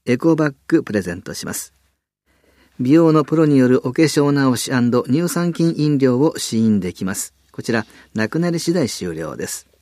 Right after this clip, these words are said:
クイズスタンプラリーも実施しています。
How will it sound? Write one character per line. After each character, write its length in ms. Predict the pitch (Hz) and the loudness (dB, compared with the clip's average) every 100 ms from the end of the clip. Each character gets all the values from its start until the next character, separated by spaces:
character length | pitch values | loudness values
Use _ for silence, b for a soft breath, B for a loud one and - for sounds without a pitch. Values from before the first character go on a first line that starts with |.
| _ _ _ _ _ _ _ _ _ _ _ _ _ _ | _ _ _ _ _ _ _ _ _ _ _ _ _ _
ク 160 | - | 2
イ 100 | 226 | 2
ズ 180 | 208 147 | 6 4
ス 80 | 127 | 4
タ 140 | 190 | 2
ン 80 | 208 | 2
プ 120 | 202 | 4
ラ 100 | 214 | 4
リ 160 | 202 185 | 6 6
ー 40 | |
も 120 | 139 120 | 6 4
実 240 | 110 - | 2 -2
施 120 | 120 | -6
し 60 | 110 | -4
て 120 | 113 | -2
い 100 | 101 | 0
ま 100 | 101 | 0
す。 220 | - - | -2 -8